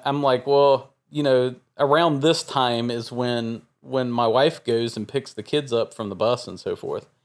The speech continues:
Um, he's like, "Cool, I'll meet you there. It won't take long. I just wanna discuss some business about potentially doing a web design for me." And this guy <laughs> looks completely normal.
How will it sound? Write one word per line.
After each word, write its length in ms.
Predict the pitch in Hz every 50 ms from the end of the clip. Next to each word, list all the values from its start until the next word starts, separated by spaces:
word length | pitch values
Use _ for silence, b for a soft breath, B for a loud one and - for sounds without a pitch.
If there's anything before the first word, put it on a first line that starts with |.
| _ _ _ _ _ _ _ _ _ _
Um, 360 | - 113 107 101 98 90 90 - _ _ _ -
he's 140 | 147 147 135
like, 160 | 135 120 110
"Cool, 480 | - - 156 147 143 139 139 131 - -
I'll 100 | - 127
meet 240 | 120 135 143 143 -
you 60 | 147
there. 580 | 127 123 120 120 120 123 120 120 113 113 113 - _ _ _ -
It 80 | 131
won't 240 | 131 143 151 147 117
take 180 | - 139 127 -
long. 460 | 123 120 123 123 120 120 120 120 113 - _ _ _ -
I 40 | 120
just 200 | 123 131 127 -
wanna 220 | 143 131 123 120
discuss 360 | 113 113 - - 127 120 117
some 120 | - 127 110
business 500 | 104 117 110 110 117 110 104 - - - _ -
about 440 | 113 107 101 107 104 98 80 - - _ _ _ _ _ _ _ _
potentially 480 | - _ - 131 113 - - 117 113 107
doing 240 | 101 110 107 107 107
a 40 | 104
web 220 | 101 107 113 104
design 340 | 110 107 107 101 92 90 90
for 200 | - - - 78
me." 180 | 85 87 76 - _ _ _ _ _ _ _ _ _ _ _ _ _ _ _ _ -
And 120 | 165 180
this 140 | 214 233 -
guy 400 | - 185 170 165 160 151 143 131 -
<laughs> 60 | _ 139
looks 280 | 131 160 151 - -
completely 760 | - - 147 131 - - - - 175 175 175 147 135 143 135 131
normal. 560 | 120 117 113 113 110 104 98 82 60 53 -